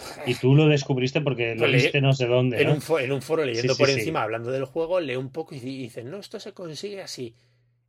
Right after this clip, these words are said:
Speaker 2: Y claro, y ese era un arma que lo decíamos también un poquito que están, no está muy bien equilibrado el juego.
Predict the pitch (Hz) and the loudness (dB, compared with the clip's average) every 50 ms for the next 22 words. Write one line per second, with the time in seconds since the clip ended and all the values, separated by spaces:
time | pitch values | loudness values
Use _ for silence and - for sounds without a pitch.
0 | - - 147 147 123 - 135 139 151 - _ - 147 120 113 113 - - 135 123 | -14 -12 -10 -10 -8 -6 -4 -4 -6 -6 _ -12 -10 -8 -8 -8 -6 -8 -8 -8
1 | 123 123 123 123 131 135 143 143 139 117 104 - 123 120 123 - 139 127 131 127 | -6 -6 -6 -6 -6 -6 -8 -8 -6 -8 -8 -8 -10 -10 -10 -8 -6 -6 -6 -6
2 | 123 120 117 135 - 139 120 127 120 - - 131 123 131 131 _ - - - _ | -6 -8 -10 -10 -8 -8 -8 -8 -10 -10 -10 -10 -10 -10 -14 _ -20 -20 -20 _
3 | - - - _ _ _ _ _ 143 131 127 131 127 120 - 139 127 123 123 120 | -20 -20 -20 _ _ _ _ _ -10 -8 -6 -6 -6 -8 -8 -10 -8 -6 -6 -6
4 | 120 123 120 120 117 117 127 120 117 113 117 113 113 113 120 120 - - 131 127 | -6 -6 -6 -6 -8 -8 -6 -6 -6 -4 -6 -6 -6 -8 -8 -10 -8 -6 -6 -6
5 | 120 120 | -6 -8